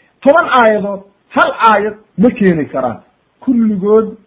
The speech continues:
waa ka caajiseen, iskuma ay dayin. Waayo waxay ogaadeen kalaamkii Ilaahay inuu yahay kalaamkan, oo arrintaana ay mucjiso tahay. Bal waxay isku dayeen si kale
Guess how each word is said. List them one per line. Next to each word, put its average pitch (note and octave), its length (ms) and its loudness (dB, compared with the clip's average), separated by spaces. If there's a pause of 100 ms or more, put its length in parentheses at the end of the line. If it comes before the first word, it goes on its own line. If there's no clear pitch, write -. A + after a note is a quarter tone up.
(140)
waa C#4 120 -2
ka A3 220 -4
caajiseen, D#3 640 -4
iskuma D#3+ 300 -6
ay C#3+ 200 -2
dayin. A2 340 -6 (340)
Waayo F3 260 4
waxay A#3+ 280 2
ogaadeen G3 640 2 (320)
kalaamkii F3+ 540 0
Ilaahay F3 340 2
inuu F3+ 140 -2
yahay D3+ 180 2
kalaamkan, G3 720 -4 (320)
oo E3+ 100 0
arrintaana E3+ 480 0
ay D3+ 140 -4
mucjiso C#3+ 500 -6
tahay. A2+ 220 -6 (280)
Bal A#3+ 300 2
waxay A#3+ 260 0
isku C#4+ 260 -8
dayeen G#3+ 380 2
si C4+ 100 -4
kale F3 240 0